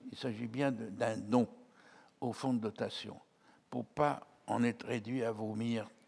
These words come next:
tout le temps. Voilà. On a fait le tour de la salle. <laughs> Mais, euh,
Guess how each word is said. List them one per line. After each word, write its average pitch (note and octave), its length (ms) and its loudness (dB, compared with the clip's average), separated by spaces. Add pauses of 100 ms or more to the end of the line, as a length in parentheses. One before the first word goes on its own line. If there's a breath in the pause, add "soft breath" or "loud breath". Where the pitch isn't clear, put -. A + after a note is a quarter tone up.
tout - 140 -14
le G2+ 60 -10
temps. F2+ 260 -4 (960)
Voilà. B2 320 -2 (640)
On A#2+ 180 -8
a A#2 80 -10
fait D3 140 -6
le A#2 80 -8
tour A#2 240 0
de G#2+ 100 0
la G2+ 180 -2 (140)
salle. C3+ 380 4 (680 loud breath)
<laughs> - 720 0
Mais, D3+ 260 12
euh, C#3+ 280 6